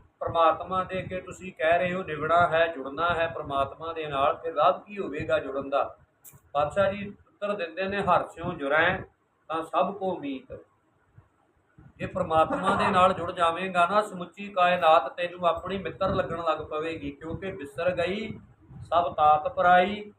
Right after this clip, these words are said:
ਜਬ ਤੇ ਸਾਧ ਸੰਗਤ ਮੋਹਿ ਪਾਈ।" ਫਿਰ ਤੈਨੂੰ ਸਮੁੱਚੀ ਕਾਇਨਾਤ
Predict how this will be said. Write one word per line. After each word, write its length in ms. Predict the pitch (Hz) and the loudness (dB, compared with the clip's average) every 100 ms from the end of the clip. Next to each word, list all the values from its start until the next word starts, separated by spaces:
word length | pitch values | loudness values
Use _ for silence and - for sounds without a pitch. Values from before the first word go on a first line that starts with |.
| _ _ _ - | _ _ _ 0
ਜਬ 200 | 151 147 | 0 -2
ਤੇ 140 | 175 175 | -10 -6
ਸਾਧ 360 | - 151 180 | 2 2 2
ਸੰਗਤ 360 | 175 156 160 160 | -2 -12 -14 -14
ਮੋਹਿ 240 | 160 156 147 | -12 -10 -6
ਪਾਈ।" 240 | 127 113 113 113 - _ - | -6 -6 -10 -18 -20 _ -8
ਫਿਰ 200 | 214 208 | -6 -2
ਤੈਨੂੰ 300 | 196 196 208 | -2 -2 -6
ਸਮੁੱਚੀ 480 | 190 175 - 208 202 | -8 -10 -12 -14 0
ਕਾਇਨਾਤ 680 | 175 175 175 160 165 165 | 4 4 6 6 6 4